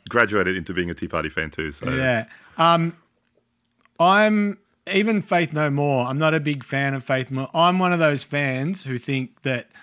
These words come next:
Speaker 2: Faith No More's best records were King for a Day and Album of the Year.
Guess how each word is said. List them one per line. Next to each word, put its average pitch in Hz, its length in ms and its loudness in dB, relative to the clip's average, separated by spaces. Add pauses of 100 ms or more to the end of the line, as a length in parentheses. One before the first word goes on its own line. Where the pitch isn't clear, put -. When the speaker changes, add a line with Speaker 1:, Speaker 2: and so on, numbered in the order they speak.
Speaker 2:
Faith 139 300 -2
No 139 160 0
More's 131 280 -2
best 131 340 -4
records 123 580 -4
were 117 260 -6
King 123 380 -6
for 120 180 -8
a 113 80 -6
Day 113 380 -6
and 110 100 -8
Album 110 300 -8
of 107 120 -10
the 110 80 -12
Year. 113 260 -4